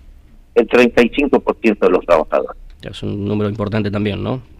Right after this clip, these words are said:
Speaker 2: Eh,
Speaker 1: Ese es un número importante.
Speaker 2: Ujú. Bien, eh,
Speaker 1: Este,
Speaker 2: por ahí no se termina de
Speaker 1: pero
Speaker 2: entender por qué ha llegado a esta deuda, San Antonio. ¿Por qué tiene tanta deuda con la fip?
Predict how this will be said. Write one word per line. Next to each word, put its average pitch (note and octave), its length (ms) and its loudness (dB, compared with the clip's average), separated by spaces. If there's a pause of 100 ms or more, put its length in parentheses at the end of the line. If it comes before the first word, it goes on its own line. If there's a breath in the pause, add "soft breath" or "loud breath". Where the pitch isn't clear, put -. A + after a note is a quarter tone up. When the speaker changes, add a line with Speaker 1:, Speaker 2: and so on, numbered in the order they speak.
(320)
Speaker 2:
Eh, G#2 400 -2
Speaker 1:
Ese A#2 160 6
es - 40 0
un A2 120 4
número G#2+ 260 6
importante. - 560 -2 (100)
Speaker 2:
Ujú. G#2+ 300 -4 (580 loud breath)
Bien, D3 260 6
eh, C#3 200 6
Speaker 1:
Este, A#2+ 260 6 (560)
Speaker 2:
por D3 160 4
ahí E3+ 100 6
no G3+ 80 6
se F3+ 120 0
termina D3 220 6
de E3+ 80 8
Speaker 1:
pero E3+ 40 6
Speaker 2:
entender D#3 320 4
por C#3+ 180 2
qué D3+ 100 2
ha - 20 4
llegado C#3+ 340 4
a C#3 60 2
esta A#2 240 -2
deuda, A2+ 280 2
San G#2 180 -4
Antonio. G#2 440 -2
¿Por G#2 160 -6
qué C3+ 100 0
tiene C#3+ 220 0
tanta B2+ 260 0
deuda B2 200 2
con A2 160 -2
la G#2+ 100 -4
fip? C#3+ 240 0